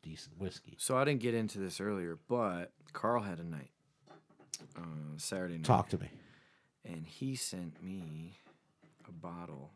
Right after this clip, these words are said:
Speaker 2: that we should entertain. Um, okay. He goes, "I know you're," first of all,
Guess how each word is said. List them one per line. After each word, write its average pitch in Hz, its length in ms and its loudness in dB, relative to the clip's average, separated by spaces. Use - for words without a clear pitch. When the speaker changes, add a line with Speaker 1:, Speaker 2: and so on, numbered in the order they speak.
Speaker 2:
that 90 140 -12
we 92 520 -6
should 80 540 -12
entertain. 76 760 -6
Um, 80 720 -8
okay. 92 240 -4
He 110 80 0
goes, 98 220 2
"I 110 80 0
know 127 240 6
you're," 139 240 6
first 127 360 2
of 85 100 -6
all, 78 220 -6